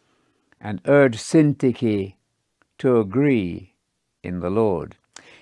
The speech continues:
Yes, I also ask you, genuine friend, to help these women who have contended for the gospel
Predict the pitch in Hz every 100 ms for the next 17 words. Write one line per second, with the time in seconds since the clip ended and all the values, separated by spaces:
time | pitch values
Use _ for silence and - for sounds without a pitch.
0 | - 170 151 - 127 120 156 190 175 160
1 | 165 151 - 208 190 87 - - 127 131
2 | 131 117 107 135 139 113 98 90 _ _
3 | _ _ _ _ - 139 131 190 190 127
4 | 151 151 123 175 147 101 87 92 98 _
5 | _ _ _ - 123 117 - 117 - 160
6 | 156 151 139 - 98 92 - 120 117 -
7 | - 110 107 107